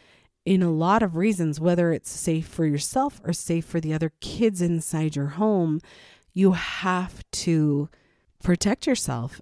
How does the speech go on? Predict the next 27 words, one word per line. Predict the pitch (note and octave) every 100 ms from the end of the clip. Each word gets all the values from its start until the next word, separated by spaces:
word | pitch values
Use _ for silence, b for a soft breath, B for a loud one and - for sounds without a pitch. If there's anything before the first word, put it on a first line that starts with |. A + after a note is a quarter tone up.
| -
and | G3 D4 C#4
your | F3+ C3+
other | C#3
children. | C3+ - B2+ A#2 B2
It's, | C3 - -
it's, | F3 - -
it's | - E3 -
something | F#3+ F#3 F#3 F#3
you | F#3
just | F#3 F#3
have | G3 F3
to | - E3+
do. | D#3+ C#3+ C#3 b b b b b -
But | G#3+
I | A3
really | A3+ G3+ A3 A#3
love | A#3 G3+
the | F#3
very | F3 F3+ F3 E3+
end | E3 D#3
in | C#3+ C#3+
chapter | - D#3 - E3+
ten, | - D#3 D#3
where | F3+
she | F3+ -
talks | F3 E3+ -
about | D#3+ D3+